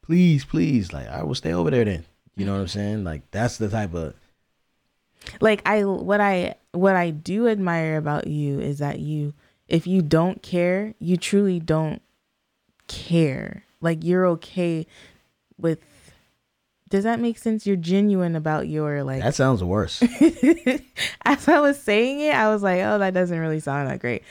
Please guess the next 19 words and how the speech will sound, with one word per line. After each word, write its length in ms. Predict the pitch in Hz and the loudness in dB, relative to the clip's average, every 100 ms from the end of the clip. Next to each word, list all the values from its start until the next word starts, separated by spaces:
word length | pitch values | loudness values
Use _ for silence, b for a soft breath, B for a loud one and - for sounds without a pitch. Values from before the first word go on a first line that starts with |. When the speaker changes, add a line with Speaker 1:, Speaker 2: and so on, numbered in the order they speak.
| B B - | B B 0
Speaker 2:
But 140 | 208 | 4
what 120 | 240 | 4
I 120 | 247 226 | 4 2
mean 500 | 226 247 285 285 254 | 0 0 -2 -2 -2
is, 480 | 180 180 180 180 | 0 2 0 0
like, 360 | 180 170 156 - b b b b b b b _ | 0 2 0 -8 b b b b b b b _
when 400 | 170 202 214 208 | 2 4 6 4
you, 580 | 190 202 233 262 262 - - | 2 2 4 2 0 -4 -2
when 300 | 175 202 202 | 2 4 4
you've 260 | 233 254 | 0 -2
come 280 | - 247 233 | -2 0 0
to 200 | - 196 - _ | -2 -8 -10 _
terms 920 | - - 208 175 139 131 127 - - - _ _ _ _ | -8 0 2 2 -2 -6 -10 -14 -20 -20 _ _ _ _
with 380 | - 170 160 - _ _ - | 2 2 2 -4 _ _ -4
the 140 | 165 | -4
status 540 | 165 - 175 170 165 - | -4 -2 0 2 0 -4
of 180 | 165 156 | -4 -4
a 60 | |
relationship, 1000 | 143 135 139 156 165 131 131 - 76 - | -4 -4 -2 -2 -4 -6 -6 -6 -8 -8